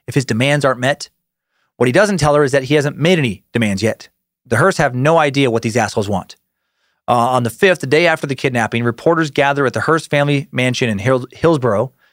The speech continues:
uh, that wealthy San Francisco suburb, to interview Patty's parents. And they do this every day for, for months. Also on the fifth, the F B I releases composite sketches of the suspects based on Stephen Weed and others' descriptions.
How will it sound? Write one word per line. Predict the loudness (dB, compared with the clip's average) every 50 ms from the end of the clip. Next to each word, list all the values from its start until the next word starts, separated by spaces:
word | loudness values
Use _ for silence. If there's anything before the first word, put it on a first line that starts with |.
| _ _ _ _ _ _ _ _ -2
uh, | 0 0 2
that | 0 0 0 0
wealthy | 2 2 2 2 0 -2
San | 0 0 0 0
Francisco | 0 -2 -2 -2 0 -2 0
suburb, | 0 -2 -2 -2 -4 -6 -6
to | -4
interview | -2 0 0 2 0 0 0
Patty's | 0 0 0 -2 -2 -2
parents. | -4 -4 -4 -4 -4 -8 -12 -18 -20 _ _ _ _ _ _ _
And | -4 -2 -2 0
they | 0
do | 2 2
this | 2 0 0 -2
every | -2 0 0 0 0
day | 0 0 0 0 -2 -6 -12 _ _ _
for, | _ -2 0 0 0 -2 -4
for | -6 -6 -4
months. | -2 0 0 0 -2 -4 -8 -14 -18 -20 _ _ _ _ _ _ _ _ _ _ _ _
Also | 2 2 2 2 2 0 2
on | 2
the | 0 0
fifth, | 0 0 0 2
the | 2 2
F | 0 2 2
B | 2
I | 2 2 2
releases | 2 0 0 0 0 -2 -4
composite | -4 -4 -4 -2 0 0 0 0 -2 -6
sketches | -8 -4 -2 0 0 0 0 -2 -2
of | -2 -4
the | -2
suspects | -2 -2 -2 -2 0 -2 -2 -2 -2 -4
based | -2 0 0 0 0 0
on | -2 -2 -2
Stephen | -4 -4 -2 -2 -2 0 0 0
Weed | 0 2 2 2 0
and | -2 -2
others' | -2 -2 -2 -2 -2
descriptions. | -4 -10 -6 -4 -2 -2 -2 -6 -12 -16 -18 -20 _